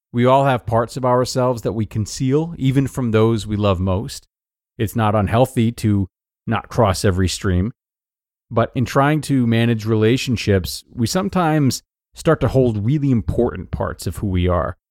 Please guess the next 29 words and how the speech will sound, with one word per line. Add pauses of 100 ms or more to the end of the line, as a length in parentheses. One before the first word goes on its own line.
(160)
from
people
we
supposedly
care
a
lot
about
or
share
unconditional
love
with. (880)
And
if
we
have
the
privilege
of
being
able
to
see
when
that's
happening, (500)
it's
really